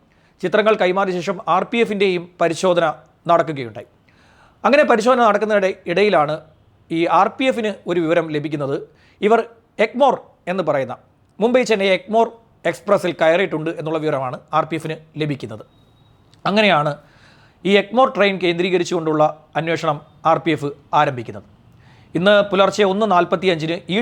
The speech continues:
ട്രെയിൻ ലോണാവാലയിൽ ഈ ആർ പി എഫ് പിടിച്ചിട്ടു. ട്രെയിന് വളരെ കുറച്ച് സമയം മാത്രമാണ് ആ സ്റ്റേഷനിൽ ഉണ്ടായിരുന്നത്. പക്ഷേ ആർ പി എഫ് ആ ട്രെയിൻ ബ്ലോക്ക് ചെയ്തു. ബ്ലോക്ക് ചെയ്തുകൊണ്ട് അവർ ആ ട്രെയിൻ ആകെ അരിച്ചു പറക്കി. അങ്ങനെ അരിച്ചു പറക്കിയപ്പോൾ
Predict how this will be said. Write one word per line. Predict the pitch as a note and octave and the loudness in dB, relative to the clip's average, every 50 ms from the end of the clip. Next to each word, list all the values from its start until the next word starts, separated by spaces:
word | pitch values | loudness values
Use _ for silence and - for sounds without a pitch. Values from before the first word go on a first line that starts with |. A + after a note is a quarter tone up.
| G3 - | 0 2
ട്രെയിൻ | G3 F#3+ F3 D3+ B2+ - _ _ _ _ _ - D#3 E3+ | 2 2 0 -2 -6 -12 _ _ _ _ _ -4 2 4
ലോണാവാലയിൽ | F#3 G3 G3+ A3 A3 G#3+ G3 F#3 F#3 F3+ F3 E3+ E3 E3 D#3+ _ _ _ _ _ _ _ _ _ _ _ - | 4 4 6 4 4 4 4 4 2 2 0 -2 -4 -8 -12 _ _ _ _ _ _ _ _ _ _ _ -6
ഈ | E3 E3 D#3+ C#3+ D#3 D#3+ - - D#3+ | -4 -2 -2 -2 -4 -4 -2 0 2
ആർ | E3+ C#3+ C#3 - | 2 2 2 0
പി | F#3 F3 | -2 -2
എഫ് | D#3+ E3 - - | -2 -2 -4 -2
പിടിച്ചിട്ടു. | D#3+ D#3 D3+ - A#2+ - - - _ _ _ _ _ _ _ - | -2 -4 -4 -4 -6 -12 -14 -18 _ _ _ _ _ _ _ -4
ട്രെയിന് | E3+ E3 E3+ F3 G3 G#3 - - _ _ _ _ _ _ _ _ - D3+ | -2 0 0 0 0 -2 -4 -6 _ _ _ _ _ _ _ _ 0 2
വളരെ | E3 G3 A3+ A3 | 2 4 4 2
കുറച്ച് | A3+ G#3 F#3 G#3+ G3 G3 | 0 -2 -2 -2 -4 -2
സമയം | F3+ G3 G#3 G3 F#3+ | -2 -2 0 0 0
മാത്രമാണ് | F#3 - F#3 F3 F3 F3 F3 | 0 0 0 -2 0 0 0
ആ | E3 | 0
സ്റ്റേഷനിൽ | - F3+ D#3+ - F#3+ F3+ F3+ F#3 - | -2 -4 -6 -4 -4 -6 -6 -6 -4
ഉണ്ടായിരുന്നത്. | D3+ E3 D#3+ D3 C3+ C3+ C3 D3+ | 0 2 2 2 0 -4 -8 -8
പക്ഷേ | C#3+ - F#3+ G#3+ A#3+ - _ _ _ _ _ _ - F3+ E3+ | -8 -4 -4 -6 -6 -8 _ _ _ _ _ _ -2 0 0
ആർ | F#3+ F3+ F3 | 0 0 0
പി | G3+ G#3 F#3 | -2 -2 0
എഫ് | D3+ F#3 F#3+ G3+ - F3 | 0 -2 -4 -2 0 0
ആ | F3 E3 - | 0 0 0
ട്രെയിൻ | E3+ E3+ D#3+ D#3 F3+ - - D#3+ | -4 -4 -4 -6 -10 -14 -10 -8
ബ്ലോക്ക് | D3+ D3 C#3+ - A#2 | -6 -6 -6 -8 -12
ചെയ്തു. | G#2+ F#2 - _ _ _ _ _ _ _ _ _ _ - | -18 -18 -20 _ _ _ _ _ _ _ _ _ _ -4
ബ്ലോക്ക് | E3+ F#3 - G3+ | -4 -2 0 0
ചെയ്തുകൊണ്ട് | G3+ F#3+ F#3+ G3 F3+ F#3 F#3 | 0 0 0 0 2 2 2
അവർ | F3 F3+ F#3+ - - - - E3 | 2 0 -4 -6 -6 -4 0 0
ആ | F3+ F3+ - | 0 0 -2
ട്രെയിൻ | F3+ F3 F3+ F#3 F3 E3 | -6 -6 -4 -2 -2 -4
ആകെ | E3 D#3+ D#3+ E3+ - C#3 | -4 -4 -6 -8 -8 -8
അരിച്ചു | D3+ C#3+ - - C#3 | -8 -8 -8 -12 -14
പറക്കി. | B2 A#2+ F#2+ - _ _ _ _ _ - | -16 -16 -18 -20 _ _ _ _ _ -16
അങ്ങനെ | C#3 D3+ D#3+ D#3+ | -8 -4 -2 -2
അരിച്ചു | D#3 D#3+ - F#3+ F3 | -2 -2 -2 -2 -2
പറക്കിയപ്പോൾ | F3+ F3 E3 F3 D#3 E3+ G3 | -2 -2 -2 -4 -4 -4 -4